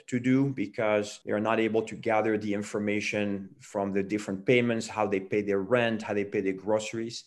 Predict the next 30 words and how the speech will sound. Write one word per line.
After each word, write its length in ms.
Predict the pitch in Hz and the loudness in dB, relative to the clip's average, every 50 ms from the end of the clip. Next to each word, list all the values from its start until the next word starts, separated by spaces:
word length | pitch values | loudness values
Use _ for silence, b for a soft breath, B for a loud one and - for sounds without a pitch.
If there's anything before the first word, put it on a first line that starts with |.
| _ - | _ 2
I 140 | 120 127 135 | 4 4 4
believe 320 | 127 131 127 127 135 123 | 4 4 4 4 4 6
that 120 | 120 110 | 4 4
a 80 | 107 107 | 4 2
key 180 | 104 - 120 113 | 0 -2 -6 -6
trend 360 | - - - 123 117 110 107 | -6 -4 -4 -4 -2 -2 -4
will 80 | 113 | -4
be 160 | 107 101 107 107 107 | -4 -4 -6 -6 -6
to 340 | - 110 104 101 95 69 - _ - | -6 -4 -4 -4 -4 -6 -10 _ -8
assist 680 | - 110 113 - - - 156 180 185 180 - - - - - | -6 -4 -4 -2 0 2 2 2 0 -2 -6 -10 -12 -4 0
those 280 | - 120 117 117 117 - - - | 2 2 2 2 -2 -6 -6 -2
individuals 720 | 120 117 117 107 113 101 113 110 107 113 113 107 104 107 - - | -2 0 0 0 -2 -2 -2 -2 0 2 2 2 2 0 -2 -2
and 200 | 113 120 127 123 | 2 2 4 4
businesses 460 | 123 123 113 - 123 104 120 117 101 | 4 2 0 0 -2 -4 -4 -2 0
as 180 | 107 101 - - | 0 0 0 0
well 440 | 127 123 110 98 95 98 98 b b b b b | 2 2 4 4 2 2 -2 b b b b b
to 120 | - 123 110 | -10 -6 -4
do 160 | 113 113 107 | 0 2 0
a 40 | 101 | 0
better 340 | 92 87 117 117 117 110 107 | 2 4 4 4 4 4 2
job 460 | 98 - - 117 104 101 101 92 - - | -4 -4 0 2 4 4 2 2 -2 -4
at 320 | 101 101 98 98 95 - - - - | -2 0 0 0 0 -4 -4 2 4
understanding 840 | 127 139 147 143 139 139 131 - - - 123 117 117 113 113 110 104 | 6 6 6 6 4 4 2 2 2 2 2 2 2 0 0 0 0
their 120 | 104 104 | 0 0
financials 840 | 101 - - 98 92 92 92 90 87 87 - - - - - - - - - | 0 0 -2 -2 -2 -2 -2 -4 -4 -4 -6 -6 -8 -10 -12 -16 -16 -8 -4
and 200 | - 107 107 104 | -2 -2 -2 0
take 300 | 110 117 107 107 - - _ _ - | 0 0 0 0 -2 -10 _ _ 0
actions 720 | 123 123 117 117 - - - 104 90 90 90 - - - - _ | 2 2 2 2 -2 -4 -4 -4 -4 -4 -6 -8 -12 -14 -12 _
to 100 | - 110 | -4 -4
create 560 | 101 - - - 117 113 107 104 104 104 - | -4 -6 -6 -4 0 2 2 2 2 -2 -6